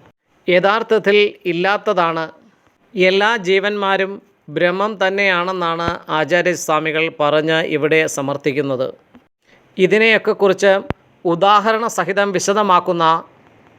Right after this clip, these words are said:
വീഡിയോ പരമ്പരകൾ തന്നെ ഉണ്ടാവുന്നതാണ്. അതിനായി നിങ്ങൾ ഈ ചാനൽ സബ്സ്ക്രൈബ് ചെയ്യുക. നിങ്ങൾക്ക് അറിയേണ്ട കാര്യങ്ങൾ താഴെ കമൻ്റായി രേഖപ്പെടുത്താവുന്നതാണ്. അതിനനുസരിച്ച് വീഡിയോകൾ ചെയ്യുന്നതായിരിക്കും.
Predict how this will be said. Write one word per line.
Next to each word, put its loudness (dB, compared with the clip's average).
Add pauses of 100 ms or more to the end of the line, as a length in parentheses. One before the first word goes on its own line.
(260)
വീഡിയോ 4
പരമ്പരകൾ 0 (120)
തന്നെ -2
ഉണ്ടാവുന്നതാണ്. -2 (220)
അതിനായി 0 (100)
നിങ്ങൾ -2
ഈ 2
ചാനൽ 0
സബ്സ്ക്രൈബ് 0
ചെയ്യുക. 0 (1120)
നിങ്ങൾക്ക് 2 (220)
അറിയേണ്ട 0
കാര്യങ്ങൾ -2 (160)
താഴെ 0
കമൻ്റായി -2
രേഖപ്പെടുത്താവുന്നതാണ്. -2 (340)
അതിനനുസരിച്ച് 0
വീഡിയോകൾ 0
ചെയ്യുന്നതായിരിക്കും. -4